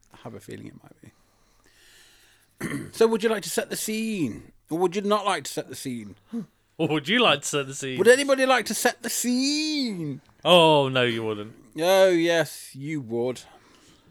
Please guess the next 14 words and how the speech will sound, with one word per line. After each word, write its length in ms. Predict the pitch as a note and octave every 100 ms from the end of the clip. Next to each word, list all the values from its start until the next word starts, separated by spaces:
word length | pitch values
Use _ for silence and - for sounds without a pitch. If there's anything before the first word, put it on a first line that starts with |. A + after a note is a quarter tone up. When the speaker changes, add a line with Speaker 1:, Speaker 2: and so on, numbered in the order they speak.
| _
Speaker 1:
Speaking 440 | - F#3 F#3+ E3+ B2+
of 160 | F2+
would, 280 | F#2 G2 G#2+ _ _ _
let's 120 | C#3 -
talk 200 | C3 A2+
about 240 | A2+ F#2+
Dick 320 | G2+ F2+ - - _ _ _ _ -
Whittington. 500 | G#2+ G2+ G2+ F#2+ - _ -
Speaker 2:
I 60 | C3
like 160 | A2+
your 80 | A#2
comedy 280 | - G2 G2
pause 320 | - G2 F2+
there. 200 | - -